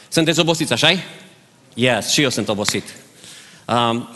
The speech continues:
și Marta, și Maria și Iosif au fost obosiți, să știți, de Crăciun. Așa-i? Opt zile din Nazaret și până în, în Betleem, uh, n-a fost, optzeci de mile, n-a fost ușor. Au fost obosiți și ei.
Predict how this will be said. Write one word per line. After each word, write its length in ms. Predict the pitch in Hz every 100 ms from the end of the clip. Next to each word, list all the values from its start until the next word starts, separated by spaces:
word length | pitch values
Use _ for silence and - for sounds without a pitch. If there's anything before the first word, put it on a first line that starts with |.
| - - - _ _ _ _ _ _ _ _ _ _ _ - -
și 140 | -
Marta, 720 | 139 143 147 131 117 - - - -
și 160 | - 156
Maria 280 | 151 151 151
și 280 | - 139 131
Iosif 260 | 139 123
au 80 | 110
fost 200 | 107 98
obosiți, 340 | 92 92 90
să 60 | -
știți, 360 | - 87 - -
de 120 | 104
Crăciun. 320 | 101 101 - 85 - -
Așa-i? 320 | 98 123 151 - - - _ _ _ _ _ _
Opt 260 | 139 147 -
zile 360 | 107 131 120
din 140 | 110 107
Nazaret 400 | 107 104 120 123
și 120 | 113
până 200 | 117 117
în, 280 | 107 110 -
în 400 | 107 104 101 101
Betleem, 580 | 110 101 104 117 110 104 - - _ _ _ _ -
uh, 160 | 101
n-a 140 | 104 117
fost, 300 | 120 107 -
optzeci 260 | 117 117
de 80 | 104
mile, 260 | 104 110 104
n-a 120 | 98
fost 200 | 98 -
ușor. 280 | 95 92 85 - _ _ _
Au 60 |
fost 180 | - 139
obosiți 360 | 143 127 113 -
și 100 | 101
ei. 240 | 80 -